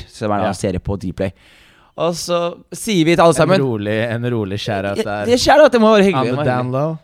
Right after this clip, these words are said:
Speaker 1: Ja, man må bare bli, de, sjekk det ut, det er ku-, ålreit serie på Dplay.
Speaker 2: Ja.
Speaker 1: Og så er det sånn at de inviterer oss til å stikke på Kulturhuset.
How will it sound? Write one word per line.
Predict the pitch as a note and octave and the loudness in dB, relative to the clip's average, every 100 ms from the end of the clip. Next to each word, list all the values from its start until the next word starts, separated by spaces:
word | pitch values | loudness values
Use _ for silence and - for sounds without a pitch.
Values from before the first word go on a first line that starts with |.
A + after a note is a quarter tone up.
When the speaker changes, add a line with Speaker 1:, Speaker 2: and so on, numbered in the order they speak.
| - | -14
Speaker 1:
Ja, | C#3 | -12
man | D3+ | -10
må | C#3 | -6
bare | C#3+ | -2
bli, | C#3 C#3 C3 | 0 0 -2
de, | C3+ - | -8 -10
sjekk | - - | -4 -2
det | - F#3 | 2 2
ut, | - | 2
det | |
er | - | -6
ku-, | - - - | -6 -4 0
ålreit | A3 D#3 | 4 4
serie | - A2 | 2 -2
på | B2+ | 0
Dplay. | B2+ F2+ - - | 0 -2 -6 -14
Speaker 2:
Ja. | A2+ A2+ _ - | -14 -14 _ -8
Speaker 1:
Og | G3+ | -8
så | - A3 | -2 2
er | G3+ | 2
det | G3 | 2
sånn | F#3+ | 2
at | F3 | 4
de | F#3+ F#3+ F#3+ - - | 4 4 2 -2 -4
inviterer | F#3+ F#3 F#3+ D3+ | -6 -2 0 2
oss | D3+ | 0
til | F#3 | -4
å | |
stikke | F3 - | -10 -10
på | D#3+ F#3 | -10 -6
Kulturhuset. | D3+ E3+ F3 C#4 | -2 -2 -2 -4